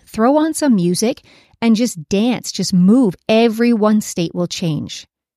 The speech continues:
Number three on the list is not as fun as <laughs> dancing and not as easy as just breathing in and out. This is something that you do need to set a timer for, for five minutes,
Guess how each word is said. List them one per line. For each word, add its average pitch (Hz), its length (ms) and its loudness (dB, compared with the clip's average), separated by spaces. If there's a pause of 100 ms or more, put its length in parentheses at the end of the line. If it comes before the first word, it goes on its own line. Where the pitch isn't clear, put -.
(720)
Number 240 280 0
three 190 300 -2
on 240 140 2
the 254 80 0
list 240 380 -4
is 202 260 0
not 226 240 0
as - 200 -4
fun 175 220 0
as 202 120 -2
<laughs> 160 140 -4
dancing 220 540 0
and 190 260 0
not 190 200 0
as - 120 -2
easy 208 320 0
as 190 80 -2
just - 220 -6
breathing 180 380 0
in 170 140 -4
and 151 140 -2
out. 214 360 -4 (420)
This 214 180 0
is 285 100 -2
something 226 340 0
that 190 100 -4
you 180 100 0
do 196 220 2
need 214 180 2
to 185 80 -4
set 185 160 -4
a 180 80 -2
timer 175 360 -4
for, 226 280 -4
for 185 140 -6
five 180 340 -2
minutes, 170 460 -4